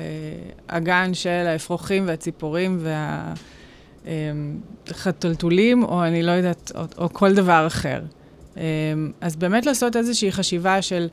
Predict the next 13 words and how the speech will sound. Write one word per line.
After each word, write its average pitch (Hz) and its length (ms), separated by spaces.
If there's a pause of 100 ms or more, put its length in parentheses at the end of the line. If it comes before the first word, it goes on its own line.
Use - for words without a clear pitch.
(340)
מה 202 220
השם, 196 580 (640)
איך 220 140
הוא 247 120
מספר 208 440
את 294 120
הסיפור 220 560
של 160 200
הגן 214 420
בצורה 175 340
מאוד 170 240
מאוד 160 220
ברורה. 175 340